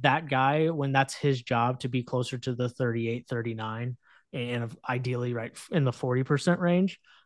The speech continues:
But it's not like he never knocks down any shots,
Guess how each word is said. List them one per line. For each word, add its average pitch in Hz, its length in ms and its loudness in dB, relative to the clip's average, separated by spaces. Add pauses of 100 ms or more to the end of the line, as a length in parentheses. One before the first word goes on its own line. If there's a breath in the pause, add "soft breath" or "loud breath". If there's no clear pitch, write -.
(120)
But 156 440 6 (260)
it's - 240 -4
not 226 340 2
like 135 600 -4 (680)
he 165 300 0
never 127 500 2
knocks 117 380 -4
down 117 280 -4
any 110 220 -12
shots, - 640 -10